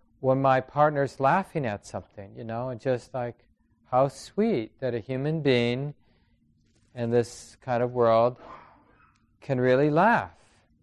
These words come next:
can really appreciate that sort of undefended release that we call laughter. Or as I mentioned, just like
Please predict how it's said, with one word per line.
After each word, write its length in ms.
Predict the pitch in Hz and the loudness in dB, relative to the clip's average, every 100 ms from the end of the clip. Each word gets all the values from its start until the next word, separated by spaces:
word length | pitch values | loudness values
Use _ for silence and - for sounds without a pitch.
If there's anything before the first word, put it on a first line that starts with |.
| _ _ _ - | _ _ _ -16
can 100 | 123 | -8
really 380 | 127 123 127 120 | -4 -2 -2 -4
appreciate 920 | - 143 139 - 139 123 120 117 120 _ _ _ _ - | -6 -6 -6 -2 2 6 6 2 -4 _ _ _ _ -4
that 420 | 117 117 120 - _ _ | 0 0 -2 -8 _ _
sort 220 | _ 127 | _ -8
of 80 | 110 - _ _ _ _ _ _ _ _ _ - | -8 -10 _ _ _ _ _ _ _ _ _ -4
undefended 1080 | 131 147 147 139 - 131 131 127 123 120 110 | 0 0 0 -2 -4 -2 0 2 4 4 2
release 640 | 113 110 110 107 101 - | -2 2 2 2 -2 -10
that 200 | - 113 | -12 -10
we 100 | 107 | -12
call 280 | - 110 104 | -10 -8 -4
laughter. 560 | 104 110 - - 90 - _ _ _ _ _ _ _ _ _ _ _ _ _ _ _ _ _ _ | -4 -6 -10 -16 -16 -18 _ _ _ _ _ _ _ _ _ _ _ _ _ _ _ _ _ _
Or 220 | 147 156 | 0 4
as 180 | 160 160 | 4 2
I 80 | 170 | 0
mentioned, 460 | 185 214 - 131 | 0 -2 -2 -6
just 200 | 113 123 | -6 -4
like 160 | 147 | -4